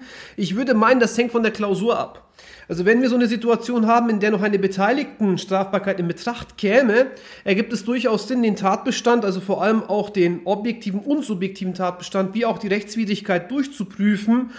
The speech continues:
um eben, äh, ja, die Teilnehmerstrafbarkeit nicht zu überfrachten. Natürlich nur, wenn nach der Strafbarkeit gefragt ist. Also,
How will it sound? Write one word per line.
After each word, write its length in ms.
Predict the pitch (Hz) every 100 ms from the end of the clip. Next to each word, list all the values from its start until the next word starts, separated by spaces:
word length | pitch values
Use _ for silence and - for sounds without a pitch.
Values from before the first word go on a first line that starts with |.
| - - -
um 240 | 262 262
eben, 480 | 220 214 220 220 - - - -
äh, 300 | 202 196 190
ja, 160 | 185
die 180 | 180 185
Teilnehmerstrafbarkeit 1000 | 185 240 277 208 185 202 190 196 196 196
nicht 180 | 196 -
zu 60 |
überfrachten. 520 | 185 175 - - - 175
Natürlich 400 | 170 262 247 233
nur, 220 | 294 262
wenn 100 | 233
nach 120 | 226
der 100 | 220
Strafbarkeit 640 | - 208 208 196 196 185
gefragt 520 | - - 180 208 208
ist. 160 | 131 -
Also, 320 | 147 175 170